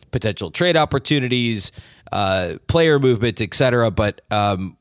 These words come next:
we're gonna cap it all off by talking Anthony Edwards today. And at first glance, Anthony Edwards' season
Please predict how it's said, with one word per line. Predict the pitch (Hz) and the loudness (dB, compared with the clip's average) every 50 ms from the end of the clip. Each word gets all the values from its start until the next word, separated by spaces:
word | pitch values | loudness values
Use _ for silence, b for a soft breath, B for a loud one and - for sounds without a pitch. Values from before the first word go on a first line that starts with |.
| _ _ _ | _ _ _
we're | 127 135 143 | -2 0 0
gonna | 160 170 151 | 2 0 -2
cap | - - - 139 135 135 - | -2 -4 -4 -4 -4 -4 -2
it | 147 127 | 0 0
all | 123 117 110 | 2 2 2
off | 107 107 113 104 - - | 2 2 2 0 0 -2
by | 117 104 | -4 -4
talking | - - 117 117 113 - 123 113 | -2 -2 -2 -2 0 0 -2 -2
Anthony | 110 107 104 - 107 98 95 98 | -2 -2 -2 -4 -6 -4 -2 -2
Edwards | 98 95 98 95 85 - - | -2 0 -2 -2 -2 -4 -4
today. | - 101 87 92 90 85 85 85 B B B B B B B B B B B _ _ _ _ | -4 -2 -2 -2 -2 -2 -4 -6 B B B B B B B B B B B _ _ _ _
And | - 123 123 123 127 127 123 123 123 123 117 - _ _ _ _ _ _ _ | -4 -2 -2 0 0 0 0 0 0 0 -2 -4 _ _ _ _ _ _ _
at | 147 143 117 - | 0 0 0 -2
first | - - 196 220 262 - - | -2 -2 -2 -2 -2 -4 -4
glance, | - 120 113 95 87 87 85 - - - - _ _ _ _ _ _ _ _ _ _ _ _ _ _ _ _ _ _ _ _ _ _ _ _ _ _ _ _ _ _ _ _ _ _ _ _ _ _ _ _ _ | -2 -2 -2 -2 -2 -4 -6 -8 -8 -10 -10 _ _ _ _ _ _ _ _ _ _ _ _ _ _ _ _ _ _ _ _ _ _ _ _ _ _ _ _ _ _ _ _ _ _ _ _ _ _ _ _ _
Anthony | 143 156 165 - 196 180 170 | 0 0 2 2 2 4 4
Edwards' | 165 156 151 147 131 - | 4 4 4 2 2 0
season | - - 156 156 143 113 127 120 113 107 104 95 | 0 0 0 0 0 2 2 2 2 0 -2 -4